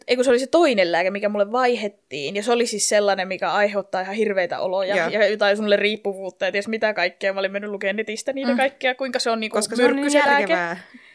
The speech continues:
Speaker 1: Joo. Niin sit kun mä sanoin sille lääkärille, että onks tää nyt ihan turvallista, niin se katsoi mua silleen, "Luuleeko sä, että mä määräisin sulle jotain, mikä ei oo turvallista?"
Speaker 2: Niinpä.
Speaker 1: Sit mä olin ihan silleen, "No anteeksi."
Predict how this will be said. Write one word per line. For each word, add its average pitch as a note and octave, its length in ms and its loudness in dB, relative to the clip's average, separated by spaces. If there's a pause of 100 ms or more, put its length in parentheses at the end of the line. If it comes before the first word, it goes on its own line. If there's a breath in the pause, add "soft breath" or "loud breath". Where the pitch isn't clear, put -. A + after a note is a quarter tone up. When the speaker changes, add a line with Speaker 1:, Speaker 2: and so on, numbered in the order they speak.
(280 loud breath)
Speaker 1:
Joo. B3 320 6 (400 soft breath)
Niin C4+ 120 -2
sit - 100 -8
kun B3+ 80 -6
mä B3+ 60 2
sanoin C4+ 200 4
sille A#3 200 4
lääkärille, A#3 420 4
että G3 100 -4
onks - 100 -12
tää C#4 120 0
nyt A#3 100 -2
ihan A#3 160 -4
turvallista, A#3+ 560 0
niin C4 80 0
se C#4+ 100 0
katsoi F4 320 0
mua B3 140 4
silleen, A3+ 280 2 (420)
"Luuleeko F#4 240 -2
sä, - 80 -6
että A3+ 120 -10
mä G#3+ 100 -4
määräisin G3+ 460 -4
sulle G3 200 -6
jotain, G3+ 220 -6
mikä G3 160 -10
ei G3 220 -6
oo F3+ 60 -18 (100)
turvallista?" - 640 -10
Speaker 2:
Niinpä. A#3+ 260 4
Speaker 1:
Sit - 100 2
mä E4+ 60 6
olin C#4 80 6
ihan B3 100 -2
silleen, - 200 -8 (140)
"No C4+ 120 -10 (100)
anteeksi." - 600 -16